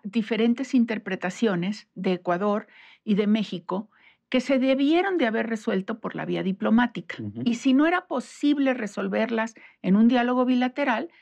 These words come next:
Speaker 1: se pudo haber pedido una opinión consultiva,
Speaker 2: Ujú.
Speaker 1: por ejemplo, a la Corte Interamericana de Derechos Humanos o a la propia Corte Internacional de Justicia.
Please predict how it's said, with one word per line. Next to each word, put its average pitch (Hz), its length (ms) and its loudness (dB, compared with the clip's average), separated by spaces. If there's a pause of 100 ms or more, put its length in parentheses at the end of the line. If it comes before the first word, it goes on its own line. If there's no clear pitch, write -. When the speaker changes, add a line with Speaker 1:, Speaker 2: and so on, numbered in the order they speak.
(120)
Speaker 1:
se - 200 -4
pudo 370 300 0
haber 247 260 0
pedido 220 340 -2
una 220 380 0
opinión 185 500 -2
consultiva, 185 840 -2 (100)
Speaker 2:
Ujú. 98 320 -20
Speaker 1:
por 185 160 2
ejemplo, 208 600 0 (220)
a 196 140 -4
la 180 160 -4
Corte 214 300 -2
Interamericana 220 840 0
de 208 140 -2
Derechos 196 460 -4
Humanos 226 500 4
o 311 120 2
a 339 40 2
la 302 180 -2
propia 381 380 -2
Corte 196 320 -6
Internacional 160 680 -6
de 160 60 -12
Justicia. - 640 -20